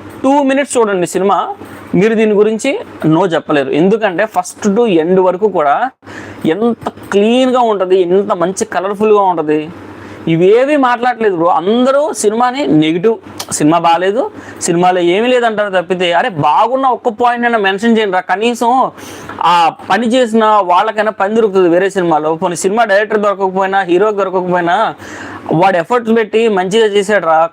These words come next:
కామన్ పీపుల్కి ఇవన్నీ పట్టించుకోకపోయినా, రివ్యూ చెప్పేవాళ్ళు మీరైనా పట్టించుకోవాలి కదరా. అరే బాగా చేశారే అన్నోళ్ళు, ఈ పని బాగా చేశారు, కలర్ గ్రేడింగ్ ఎక్సలెంట్గా ఉంది, వీళ్ళకి పని ఇవ్వండి రా వేరే వాళ్ళు.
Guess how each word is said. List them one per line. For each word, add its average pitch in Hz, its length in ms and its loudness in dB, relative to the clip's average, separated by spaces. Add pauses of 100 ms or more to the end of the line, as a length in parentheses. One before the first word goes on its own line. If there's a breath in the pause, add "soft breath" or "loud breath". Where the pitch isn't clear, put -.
కామన్ 226 360 0
పీపుల్కి 226 360 0
ఇవన్నీ 208 240 0
పట్టించుకోకపోయినా, 202 800 -2
రివ్యూ 196 320 0
చెప్పేవాళ్ళు 196 420 0
మీరైనా 190 320 2
పట్టించుకోవాలి 190 460 -4
కదరా. 143 300 0 (300 loud breath)
అరే 165 120 2
బాగా 160 420 0
చేశారే 185 480 0
అన్నోళ్ళు, 165 640 2 (380 loud breath)
ఈ 170 140 2
పని 180 220 -2
బాగా 190 240 2
చేశారు, 170 320 0
కలర్ 165 320 0
గ్రేడింగ్ 185 280 -2
ఎక్సలెంట్గా 185 480 0
ఉంది, 156 300 2
వీళ్ళకి 156 240 0
పని 160 180 0
ఇవ్వండి 185 260 -2
రా 170 80 2
వేరే 160 260 2
వాళ్ళు. 175 400 2